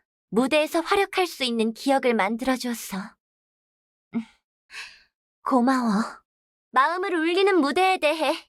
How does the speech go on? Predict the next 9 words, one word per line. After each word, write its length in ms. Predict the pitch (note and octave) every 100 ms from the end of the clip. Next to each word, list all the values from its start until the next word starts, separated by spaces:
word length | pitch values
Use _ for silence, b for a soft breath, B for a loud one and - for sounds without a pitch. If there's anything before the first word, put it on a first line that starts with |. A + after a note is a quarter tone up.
| _ _ _ -
이것저것 520 | E3+ G3 G3+ G3+ E3
생각하는 560 | - D#4+ E4 F#4 E4 D#4
중이었어. 880 | D4 C#4 C#4 C#4 - C#3+ D3 C#4+ _ _ _ _ _ _ _ _ -
프로듀서가 1080 | D#4 D#4 D4 D4 - D4 A#3 B3 C#4 C#4 - -
이 140 | C4+
몸의 260 | D#4 E4+ E4+
마음을 460 | C#4 D4+ E4 E4
열어준 400 | A#3 C4 E4+ F4
것처럼 640 | E4 D#4 - E4 B3+ C#4